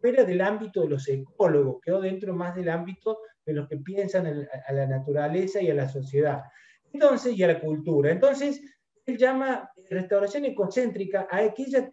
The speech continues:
que es motivada por el ecosistema o la naturaleza en sí misma, para distinguirla de otras actividades de restauración, tienen lealtad, dice Jordan y Ludwig,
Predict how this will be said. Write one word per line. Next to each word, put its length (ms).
que 200
es 220
motivada 1200
por 240
el 100
ecosistema 840
o 60
la 100
naturaleza 800
en 80
sí 140
misma, 400
para 140
distinguirla 560
de 140
otras 500
actividades 600
de 100
restauración, 1000
tienen 360
lealtad, 760
dice 680
Jordan 260
y 80
Ludwig, 360